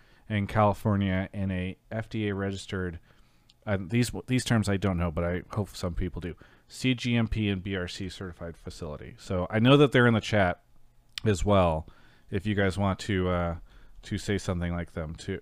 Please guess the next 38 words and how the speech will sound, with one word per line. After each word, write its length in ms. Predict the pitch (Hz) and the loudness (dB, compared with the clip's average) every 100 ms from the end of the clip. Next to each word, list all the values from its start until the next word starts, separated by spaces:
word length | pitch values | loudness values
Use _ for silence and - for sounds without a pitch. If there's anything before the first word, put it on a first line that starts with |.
| - | -10
to 160 | - 85 | -8 -6
them. 220 | 82 80 | -6 -6
But 160 | 90 | -4
they're 160 | 104 98 | 0 2
really 220 | 117 120 | 6 6
nice 200 | 110 101 | 6 2
folks. 420 | - 98 85 - - - _ _ _ - | 2 2 0 -6 -16 -20 _ _ _ -4
Um, 540 | 92 92 87 85 85 - | 0 0 0 -2 -6 -6
and 320 | 113 98 95 95 | -2 0 2 0
I've, 300 | 95 90 - | 0 -2 -4
I've 180 | 98 92 | -4 -2
enjoyed 300 | 98 110 104 | 0 2 2
working 320 | 98 101 95 | 0 -2 -4
with 160 | 95 | -4
them, 300 | 98 90 90 - | -2 -2 -4 -6
and, 460 | 90 87 87 87 | -6 -4 -4 -4
uh, 240 | 90 85 85 - - - | -2 -2 -4 -10 -14 0
I 80 | 110 | 6
hope 200 | 156 127 | 6 6
you 120 | 120 | 4
guys 320 | 120 107 98 | 6 6 4
support 640 | - - 107 - 104 95 - | -2 -6 -6 0 0 0 0
them 280 | 98 92 | 2 2
and 140 | 92 90 | 0 -4
ta-, 200 | - 110 - | -6 -6 -2
take 180 | 113 | -2
a 60 | 104 | 0
look 160 | 101 101 | 0 -2
at 80 | |
their 160 | 101 95 | -2 -2
stuff 400 | - 98 92 - - - _ _ | -2 -2 -2 -6 -20 -20 _ _
and, 220 | 98 95 87 - | -4 -2 -4 -4
and 320 | 113 101 98 | -2 0 -2
maybe 300 | 120 110 107 | 0 2 2
open 360 | 95 107 98 101 | 0 0 2 2
up 140 | 95 | 0
with 160 | 104 - | -2 -2
a, 320 | 95 92 92 | -2 -2 -4